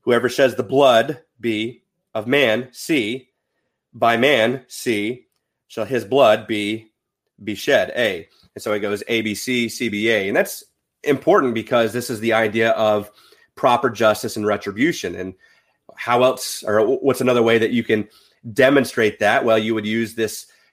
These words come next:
kind of concentric and then oppositing of A, B, C, C, B, A. It's just one of those nice ways that the text can use its own vehicle to communicate the,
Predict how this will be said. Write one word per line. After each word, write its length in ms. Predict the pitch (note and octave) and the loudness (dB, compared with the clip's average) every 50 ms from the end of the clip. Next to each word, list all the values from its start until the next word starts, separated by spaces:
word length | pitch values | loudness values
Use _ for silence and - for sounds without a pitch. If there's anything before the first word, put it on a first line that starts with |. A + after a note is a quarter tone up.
| _ - | _ -6
kind 260 | - A#2+ A2 A2 A2 | -2 0 0 2 2
of 220 | A2 G#2 G2+ - - | 0 0 -2 -6 -10
concentric 840 | - A#2+ A2 - - - A#2+ A#2 - - A#2 A2+ A2 - - - - | -12 -10 -10 -4 0 0 0 0 0 0 -2 -2 -2 -6 -12 -18 -14
and 140 | - G#2 G#2 | -8 -4 -4
then 120 | G#2+ G#2+ | -4 -2
oppositing 760 | - A2 A2 A2+ G#2+ G2+ A#2 G2+ G#2+ A2 G#2 G#2+ G#2 A2 G#2+ - _ _ _ _ _ - | -2 0 0 0 0 -2 -6 -6 -2 0 0 0 0 -2 -6 -10 _ _ _ _ _ -4
of 180 | G#2 G#2 G2+ - | -4 -4 -2 -2
A, 120 | A2+ A2 | -2 -2
B, 100 | G#2+ G#2+ | -2 -2
C, 220 | - - A#2+ A2+ | -2 -2 -2 -4
C, 180 | G#2 - - A2 | -2 -4 -4 -4
B, 200 | F#2+ G#2 A2 A#2 | -2 0 2 2
A. 160 | A2+ G2+ F#2+ | 2 2 2
It's 80 | A2+ - | 0 -2
just 160 | G#3 - - | -2 -2 0
one 140 | E3 D#3+ D#3 | 0 2 2
of 60 | C#3+ | 4
those 260 | C3+ B2 A#2+ - - _ _ _ _ - | 4 2 2 -2 -8 _ _ _ _ -2
nice 340 | C#3 C#3 C3+ C3 - - - | 2 2 2 2 0 -2 -4
ways 360 | A#2 B2 B2 B2+ B2 A#2+ G#2+ | 0 2 2 4 2 2 0
that 140 | A#2 G#2+ - | -2 -4 -4
the 80 | G#2+ | -6
text 440 | - - - C#3+ C3 - - - - - | -10 -2 0 0 0 0 -2 -10 -12 -8
can 240 | - A#2+ A2 G#2+ | -6 -4 -4 -2
use 280 | G#2+ A#2 C3 C3 A#2 - | 0 2 2 2 0 -2
its 160 | - G#2 - - | -4 -8 -6 -4
own 220 | B2 A#2+ A#2 G#2+ | -2 -2 -2 -2
vehicle 460 | G2 A#2 A#2+ B2 A#2+ A#2+ - A2+ G2+ - | 0 0 2 2 2 0 -2 -4 -4 -4
to 120 | - G#2+ | -6 -10
communicate 680 | - - - A#2 A2+ A#2 A2 G#2+ - - G#2+ G#2+ G2 | -10 -8 -4 -2 0 0 0 -2 -2 -2 -2 0 0
the, 180 | G2 G2+ G2 | -2 -4 -6